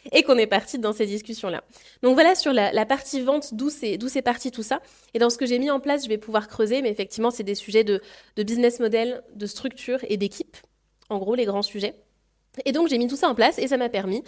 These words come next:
de prendre effectivement un congé sabbatique, puisque moi, je ne fais plus rien dans la boîte depuis des mois et des mois, euh, de vendre et de pouvoir démarrer en parallèle un autre business. Euh, voilà. Je, je sais pas dans quel niveau de détail rentrer, mais je pose déjà ça.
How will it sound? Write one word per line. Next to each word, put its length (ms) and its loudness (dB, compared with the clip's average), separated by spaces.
de 80 4
prendre 240 0
effectivement 440 -2
un 80 0
congé 240 -2
sabbatique, 440 -4
puisque 200 -12
moi, 160 -2
je 120 -8
ne 40 -6
fais 120 -10
plus 160 -10
rien 160 -4
dans 80 -4
la 100 -4
boîte 320 -6
depuis 240 -10
des 160 -4
mois 240 -2
et 60 -8
des 100 -4
mois, 240 -4
euh, 720 -6
de 120 2
vendre 480 2
et 120 2
de 60 6
pouvoir 280 -2
démarrer 340 -2
en 80 -4
parallèle 400 -4
un 160 -6
autre 240 -2
business. 480 -6
Euh, 260 -10
voilà. 280 -4
Je, 140 -2
je 80 -2
sais 80 4
pas 80 6
dans 100 4
quel 140 6
niveau 180 4
de 40 -4
détail 240 4
rentrer, 320 0
mais 80 2
je 80 -6
pose 160 2
déjà 240 0
ça. 160 -8